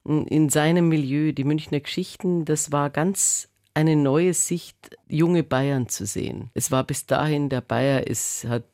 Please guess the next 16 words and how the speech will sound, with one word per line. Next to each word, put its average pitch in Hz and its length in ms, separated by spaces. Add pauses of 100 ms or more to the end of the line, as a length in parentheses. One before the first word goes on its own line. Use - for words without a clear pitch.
Lederhosen, 139 720
ist - 180
Krachledern, 131 880
sauft - 560
Bier 139 280
und 123 240
hängt 139 280
die 135 80
Geranien 117 600
vor 101 180
die 101 140
Hütten, 104 340
ja. 101 320 (400)
Also 120 240
im 120 200
Komödienstadel. 123 920